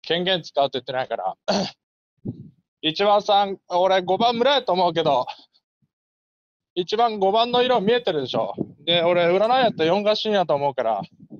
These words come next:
だって八番って何一つ考察落としてない。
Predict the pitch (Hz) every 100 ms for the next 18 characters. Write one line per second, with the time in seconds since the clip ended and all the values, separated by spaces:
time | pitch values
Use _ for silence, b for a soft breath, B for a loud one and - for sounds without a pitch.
0 | _ _ _ _ _ 196 214 180 - 202
1 | - 302 311 - 170 147 143 143 185 262
2 | - 320 - - 320 339 294 294 294 302
3 | 269 135 -